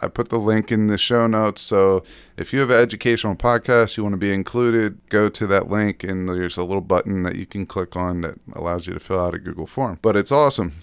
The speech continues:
Uh, I always like to think that, you know, podcasting, there's a good camaraderie there,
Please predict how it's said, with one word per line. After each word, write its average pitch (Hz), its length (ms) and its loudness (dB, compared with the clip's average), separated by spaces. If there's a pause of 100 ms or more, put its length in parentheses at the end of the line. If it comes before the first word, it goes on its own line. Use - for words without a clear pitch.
(120)
Uh, 101 260 4 (160)
I 139 140 0
always 131 440 2
like 120 300 2
to 104 100 -10
think 113 340 -4
that, 101 320 4 (200)
you 107 140 -4
know, 98 120 0
podcasting, 95 920 -2
there's 87 160 -2
a 90 60 -12
good 90 200 -8
camaraderie 85 760 -6
there, - 280 -8